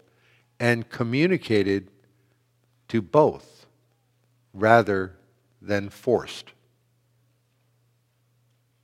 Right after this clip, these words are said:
That's all I'm gonna say on that. Next. Let's be redemptive in our communication.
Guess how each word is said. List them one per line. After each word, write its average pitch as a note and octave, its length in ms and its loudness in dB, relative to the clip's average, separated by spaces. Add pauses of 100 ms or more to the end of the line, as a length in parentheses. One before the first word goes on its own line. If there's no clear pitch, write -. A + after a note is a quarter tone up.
(560)
That's F#2+ 220 -8
all F#2+ 100 -4
I'm G#2 80 -8
gonna A#2 160 -6
say A#2+ 220 2
on F2+ 140 -4
that. F#2 140 -16 (640)
Next. - 360 -6 (1700)
Let's F#3 140 0
be F#3+ 180 2
redemptive B2 560 2
in G2+ 80 -6
our G2+ 120 0
communication. G#2 760 -8